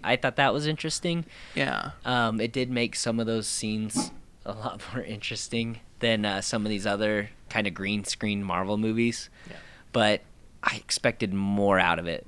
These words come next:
Speaker 1: because they got this Oscar-winning director, you know.
Speaker 3: True.
Speaker 1: To, and, and people talked about that, that, you know, the, the, these sprawling landscapes were really beautifully shot, and then when, I, I don't know, I, I thought it would be more noticeable than what it was. It was kind of like these beautiful shots, and then they would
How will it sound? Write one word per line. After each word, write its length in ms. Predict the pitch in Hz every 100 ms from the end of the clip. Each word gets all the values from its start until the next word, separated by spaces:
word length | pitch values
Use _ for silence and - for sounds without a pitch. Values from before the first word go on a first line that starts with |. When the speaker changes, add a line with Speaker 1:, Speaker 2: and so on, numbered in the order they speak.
| -
Speaker 1:
because 360 | 92 95 87
they 160 | 87 87
got 280 | - - -
this 200 | 92 -
Oscar-winning 680 | 80 87 - 90 87 82 80
director, 440 | 80 82 - -
you 140 | 62 76
know. 180 | 69 - -
Speaker 3:
True. 300 | - 131 110 104 -
Speaker 1:
To, 220 | 110 87 85 - - - -
and, 180 | 113 123
and 240 | 139 139
people 200 | 151 143
talked 240 | 135 175 -
about 180 | 95 82
that, 220 | 76 -
that, 180 | 90 -
you 120 | 101
know, 120 | 95
the, 260 | 90 90 92 -
the, 180 | 113 92 -
these 400 | 101 92 - - - - - - - -
sprawling 540 | - - 110 113 110
landscapes 600 | 107 107 101 - 98 -
were 80 | 107
really 200 | 107 120
beautifully 420 | 107 123 117 110
shot, 440 | 95 123 120 104 -
and 140 | 98
then 140 | 98
when, 240 | 98 95 87 - - - -
I, 160 | - 101
I 100 | -
don't 100 | 104
know, 120 | 104 92
I, 220 | 92 95
I 100 | 95
thought 300 | - 92 87 -
it 140 | 98
would 240 | 85 92 87
be 200 | 92 87
more 340 | 92 104 104
noticeable 560 | 92 85 80 - 85 82
than 380 | 71 69 64 78
what 140 | 69
it 120 | -
was. 280 | 62 67 -
It 60 | 117
was 120 | 123
kind 200 | - 165
of 60 | 156
like 140 | 135
these 120 | 120 110
beautiful 340 | 147 139 123
shots, 380 | - 131 110 -
and 100 | 104
then 100 | 104
they 160 | 98 95
would 240 | 95 87